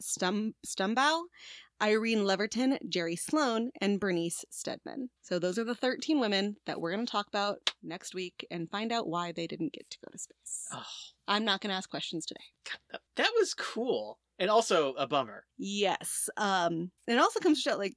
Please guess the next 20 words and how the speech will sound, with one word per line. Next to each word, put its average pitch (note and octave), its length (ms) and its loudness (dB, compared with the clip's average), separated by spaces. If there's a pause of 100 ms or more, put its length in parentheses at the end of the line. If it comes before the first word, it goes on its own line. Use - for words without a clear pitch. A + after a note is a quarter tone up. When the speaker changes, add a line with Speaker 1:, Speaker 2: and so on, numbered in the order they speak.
(160)
Speaker 1:
this A#3 240 2
is - 440 2 (240)
the G3+ 120 0
nineteen B3+ 400 2
fifty, G3+ 220 -2
late A3 220 2
nineteen G#3 240 0
fifties, F3 240 -2
early F#3 220 0
nineteen F3 260 0
sixties. - 460 -10 (420)
So B3+ 180 2
we're D4+ 140 2
looking D4 340 2
at A3 580 4 (340)
sixty - 800 -2
years A#3+ 420 -8
ago? C#4+ 320 -10 (240)
Jesus - 380 -6
Christ. - 340 -6